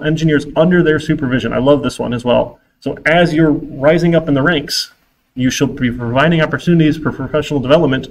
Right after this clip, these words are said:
of anyone you're supervising as well, right? Which is super cool. Um, and I, I think this is amazing. A, a lot of times you'll hear about organizations that have some really weird toxic cultures, and the, the engineering manager doesn't want to let any of their star engineers go,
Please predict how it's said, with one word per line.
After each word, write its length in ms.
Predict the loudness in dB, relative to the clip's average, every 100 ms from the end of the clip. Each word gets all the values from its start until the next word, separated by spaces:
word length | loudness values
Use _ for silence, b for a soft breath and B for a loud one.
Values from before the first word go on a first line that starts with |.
| -4
of 240 | -2 -2
anyone 320 | -2 2 2 2
you're 120 | 0
supervising 580 | -2 -2 0 0 0 -4
as 100 | -4
well, 380 | -4 -6 -10 _ _ _ _ _ _ _ _ _ _ _ _ _ _ -8
right? 200 | -6 -6
Which 140 | -6
is 160 | -6 -6
super 540 | -12 -16 -6 -2 -2
cool. 460 | -2 -4 -4 -8 -16 _ _
Um, 320 | -18 -16 -8
and 80 | -4
I, 140 | -2
I 40 | -2
think 160 | -2
this 140 | -4 -4
is 80 |
amazing. 400 | -2 0 0 -2
A, 120 | -4 -6
a 120 | -2
lot 180 | 0 2
of 80 |
times 240 | 0 -2 -2
you'll 100 | 0
hear 140 | 2
about 160 | 2 2
organizations 840 | 2 0 0 0 -2 -2 -4 -6 -16 b b b b _
that 540 | 2 4 2 -2 -16 _ -12
have 220 | -4 -4
some 400 | -2 -2 -2 -2
really 220 | 0 2
weird 340 | 2 2 2 0
toxic 500 | -2 -2 -6 -6 -4
cultures, 760 | -2 0 0 0 0 -6 -10 -4
and 280 | 0 0
the, 280 | 0 0 0
the 220 | -2 -2
engineering 380 | 0 0 0 0
manager 380 | 0 -2 0 0
doesn't 260 | 0 -2 -2
want 160 | -2
to 60 | 2
let 280 | 2 2 0
any 140 | -2
of 80 | -2
their 120 | -4
star 260 | 0 0 2
engineers 400 | 0 -2 -2 0
go, 540 | 4 4 2 -2 -8